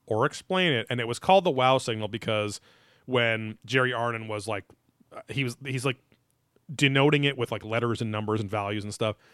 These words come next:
he circles a certain sequence and he just writes "wow"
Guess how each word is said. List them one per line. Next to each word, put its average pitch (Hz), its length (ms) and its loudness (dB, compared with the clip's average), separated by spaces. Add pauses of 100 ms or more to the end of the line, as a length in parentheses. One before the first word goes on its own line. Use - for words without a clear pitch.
(180)
he 131 140 -10
circles 170 400 4
a 135 60 0
certain 131 300 2
sequence 127 420 -2
and 117 80 -4
he 117 60 -6
just 117 180 -8
writes 107 260 -4 (180)
"wow" 139 640 6